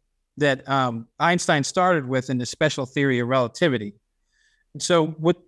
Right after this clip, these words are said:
what this means is, okay, here's, here's a light beam moving away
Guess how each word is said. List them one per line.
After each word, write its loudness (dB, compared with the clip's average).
what 0
this 0
means 0
is, 2
okay, 0
here's, 0
here's 0
a 2
light 0
beam 0
moving 2
away 0